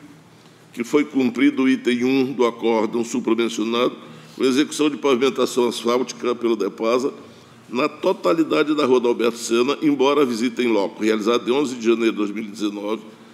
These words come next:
tenha noticiado que a aludida, aspas, pavimentação, fecha aspas, encontra-se danificada.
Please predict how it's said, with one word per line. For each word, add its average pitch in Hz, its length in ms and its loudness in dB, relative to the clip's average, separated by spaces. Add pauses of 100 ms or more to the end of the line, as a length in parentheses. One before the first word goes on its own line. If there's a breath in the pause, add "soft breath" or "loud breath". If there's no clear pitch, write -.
(160 loud breath)
tenha 123 120 4
noticiado 147 540 0
que - 100 -6
a 143 40 0
aludida, 131 480 0 (120)
aspas, 117 380 -4
pavimentação, 113 720 -2
fecha 107 400 -2
aspas, - 400 -4
encontra-se 131 640 -2
danificada. 127 1040 -2